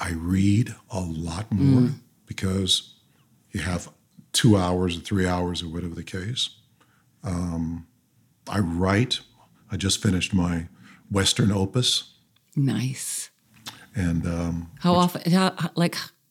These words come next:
Speaker 2: how long do you, are your sessions of writing? Is there sort of, you go
Speaker 1: Uh, y-, y-, sometime, I, I, I do it by page,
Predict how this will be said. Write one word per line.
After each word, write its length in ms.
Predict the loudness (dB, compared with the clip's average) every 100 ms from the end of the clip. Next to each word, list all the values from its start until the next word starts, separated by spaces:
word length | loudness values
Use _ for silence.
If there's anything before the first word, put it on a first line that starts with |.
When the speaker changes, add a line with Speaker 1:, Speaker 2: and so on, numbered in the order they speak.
| -8
Speaker 2:
how 180 | -2 2
long 280 | 4 4 6
do 80 | 6
you, 340 | 6 4 2
are 60 | 2
your 140 | 2
sessions 380 | 2 2 2 0
of 140 | 0 0
writing? 320 | 0 0 0
Is 160 | -2
there 160 | -2 -2
sort 220 | -2 -2
of, 160 | -2 0
you 140 | 0
go 280 | 2 0 0 -4 -2
Speaker 1:
Uh, 300 | 4 6 6 4
y-, 580 | 2 2 0 2 2 2 -2
y-, 160 | -2 0
sometime, 640 | 6 8 8 8 6 6
I, 240 | 2 0 2
I, 80 | 4 4 6
I 80 | 6
do 140 | 8 8
it 60 |
by 140 | 8 4
page, 540 | 2 2 0 -6